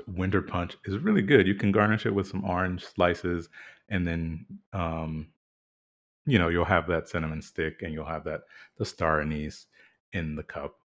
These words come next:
already. So it's been pretty much a slow week. Um, again, not too, too much going on. Still adjusting to Chicago life, um, as well.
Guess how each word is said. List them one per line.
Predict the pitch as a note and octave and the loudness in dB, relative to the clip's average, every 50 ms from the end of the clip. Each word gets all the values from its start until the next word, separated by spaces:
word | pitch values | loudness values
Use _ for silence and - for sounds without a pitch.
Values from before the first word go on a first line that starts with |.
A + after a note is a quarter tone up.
| _ _ _ _ - | _ _ _ _ -2
already. | F2+ D#2 D2+ D2 D2 C#2+ D2 D2+ D#2+ | -2 -2 -2 -2 -6 -8 -8 -12 -16
So | - - - F#2 D#2 D#2+ D#2+ - _ _ _ _ _ _ _ _ _ _ _ _ _ _ _ _ _ _ _ _ _ _ _ _ _ _ _ | -16 -10 -8 -8 -8 -8 -10 -14 _ _ _ _ _ _ _ _ _ _ _ _ _ _ _ _ _ _ _ _ _ _ _ _ _ _ _
it's | - G#2 - | -2 0 4
been | - F#3 F3 C#3 | 6 6 6 6
pretty | - - - C3 C3 | 6 6 6 6 8
much | A#2 B2 C3 C3+ | 6 6 4 2
a | C3+ | 0
slow | B2+ - B2 A#2 A2+ | 0 4 4 6 6
week. | G#2+ A2 A2+ A2 - - - A2 | 6 6 4 2 0 -4 -4 0
Um, | G#2 G2 F#2+ F#2 G2 G2 | 2 2 4 4 2 2
again, | G2+ G#2 F2+ F2 F#2 E2+ E2 E2+ E2+ E2+ | 0 0 0 0 0 0 2 0 0 0
not | F#2 G#2 A2+ A2 - - - _ - - - - - _ _ - | 2 0 0 0 -4 -8 -20 _ -20 -20 -20 -20 -20 _ _ -6
too, | - - G#2 | -2 0 0
too | G2+ - A2 F#2+ | 2 4 4 4
much | F#2+ F2+ F2+ - - | 4 4 0 -2 -4
going | - F2 F2 E2+ E2+ E2 D#2 | -4 -4 -4 -4 -4 -4 -4
on. | D2+ D2 D2+ D2+ D2+ D2+ D2+ D#2 D#2 - _ - - - - - _ _ _ _ _ _ _ _ _ _ _ | -4 -6 -6 -8 -8 -10 -10 -12 -14 -16 _ -20 -20 -20 -20 -20 _ _ _ _ _ _ _ _ _ _ _
Still | - - - - E3 D3+ D3 | -20 -18 -4 2 6 6 8
adjusting | D3 B2 B2+ B2+ B2 A#2+ - - A#2+ A#2+ A#2+ | 8 8 6 6 4 4 2 0 0 0 -2
to | - - - A2 G#2 G2+ G2+ G2+ G2+ A2+ - - _ _ _ _ _ _ _ _ _ _ _ _ _ _ _ _ _ _ _ _ _ _ _ _ _ | -2 2 4 4 6 6 6 4 2 -2 -6 -10 _ _ _ _ _ _ _ _ _ _ _ _ _ _ _ _ _ _ _ _ _ _ _ _ _
Chicago | - - A2 G#2 - - G2 F#2 F2+ F#2 | -4 -2 -2 0 2 2 0 2 2 2
life, | F2+ F2 F2 E2+ F2 F2+ G#2 G2+ - _ _ _ _ _ _ _ _ _ _ _ _ _ _ _ _ - _ - | 2 2 0 0 0 -2 -2 -4 -8 _ _ _ _ _ _ _ _ _ _ _ _ _ _ _ _ -20 _ -4
um, | A2 G2 F#2 F2+ F2+ F2 F2 F2+ A2 - | -2 0 2 2 2 0 0 -2 -2 -2
as | A2+ G2 F2 E2+ | -2 -2 -2 -4
well. | F2 E2+ E2+ F2 F2+ F2+ F2+ E2+ E2+ F2+ G2+ A#2 C3 C#3+ D3+ | -6 -6 -4 -2 0 0 0 -2 -2 -4 -4 -4 -4 -6 -8